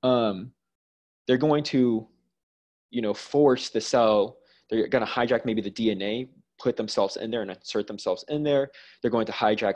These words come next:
ri-, ribosomes and make sure that they copy the types of things they want.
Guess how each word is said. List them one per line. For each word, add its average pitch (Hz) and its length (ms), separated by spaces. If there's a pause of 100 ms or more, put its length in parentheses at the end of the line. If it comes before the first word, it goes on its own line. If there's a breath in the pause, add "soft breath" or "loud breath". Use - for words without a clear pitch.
ri-, 107 200
ribosomes 110 800 (240 soft breath)
and 110 80
make 107 140
sure 107 160
that 98 100
they 98 80
copy 104 600 (180 soft breath)
the 120 80
types - 320
of 98 80
things 87 260
they 78 120
want. 120 300